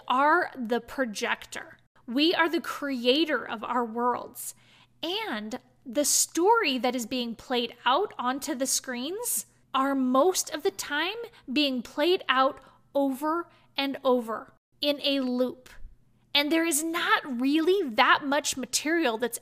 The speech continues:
actually being played out. And it's why we are living a life that feels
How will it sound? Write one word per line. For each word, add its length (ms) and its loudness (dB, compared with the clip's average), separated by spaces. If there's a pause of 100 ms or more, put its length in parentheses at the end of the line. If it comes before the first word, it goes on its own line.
actually 560 4
being 320 -6
played 320 -4
out. 440 -2 (500)
And 360 2
it's 200 -2
why 560 0
we 200 -2
are 120 0
living 680 -2 (160)
a 140 4
life 580 2 (100)
that 300 2
feels 640 -2